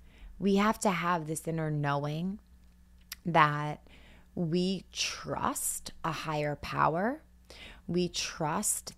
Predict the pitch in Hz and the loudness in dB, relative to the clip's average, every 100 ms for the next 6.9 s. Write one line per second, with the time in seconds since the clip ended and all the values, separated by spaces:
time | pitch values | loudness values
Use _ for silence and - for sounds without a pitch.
0 | - 175 - - 147 143 - 180 196 185 | -4 -4 -2 -2 -2 -2 -2 -2 0 0
1 | 156 190 226 254 233 - 151 151 156 160 | 0 2 4 2 0 -2 -2 0 2 2
2 | 151 147 - - 160 151 156 - 160 156 | 2 -2 -6 -4 -2 -2 -4 -4 -2 -2
3 | 151 - - 156 156 170 147 151 147 151 | -2 -2 0 0 0 -2 -4 -4 -2 0
4 | 190 - - 160 151 151 - - 160 165 | 0 -2 -6 -4 -2 -4 -10 -8 -4 -2
5 | 202 240 220 - 170 170 156 - - 151 | 2 2 0 -2 -2 -2 -6 -6 -2 0
6 | 147 143 143 139 143 - 175 190 196 | -2 -4 -4 -2 -4 -2 0 0 -2